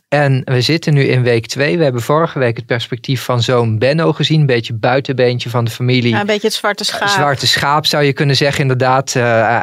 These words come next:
Speaker 1: eh, de, de, eigenlijk werkt de hele familie in het familiebedrijf Castor. En hij heeft een nachtclub
Speaker 2: Ja.
Speaker 1: die dan wel in een pand van zijn vader zit. Maar zijn vader vindt het eigenlijk ook, eh, niet heel erg goed. Nou,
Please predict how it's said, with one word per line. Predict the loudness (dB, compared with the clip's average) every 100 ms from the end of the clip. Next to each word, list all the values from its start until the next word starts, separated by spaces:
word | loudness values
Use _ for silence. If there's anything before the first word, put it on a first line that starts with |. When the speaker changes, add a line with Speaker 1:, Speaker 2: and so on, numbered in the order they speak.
| 0
Speaker 1:
eh, | 0
de, | 0 -2
de, | -2 -2
eigenlijk | -2 -2 0 -2
werkt | 0 -2 0
de |
hele | 0 0
familie | -2 -4 -2 0 0
in |
het | -2
familiebedrijf | -2 0 2 0 0 0 -2 -2
Castor. | -4 -4 -2 -2 0
En | 0
hij | 0 2
heeft | 0 -2 -2
een | -2
nachtclub | -2 -4 -2 -2 -2 -6
Speaker 2:
Ja. | -4 -4 -6
Speaker 1:
die | -4
dan | -2 0
wel | 0 0
in | 0
een | -2
pand | 0 -2 -2
van | -2
zijn | -2 -2
vader | 0 0 0
zit. | -2 -2
Maar | -2
zijn | -4 -2
vader | -2 0 -4
vindt | -6 -4
het |
eigenlijk | -2 -2 -2 -4
ook, | -4 -4 -2
eh, |
niet | 0 -2 -2
heel | -2 -2
erg | -4
goed. | -2 -4 -4
Nou, | -18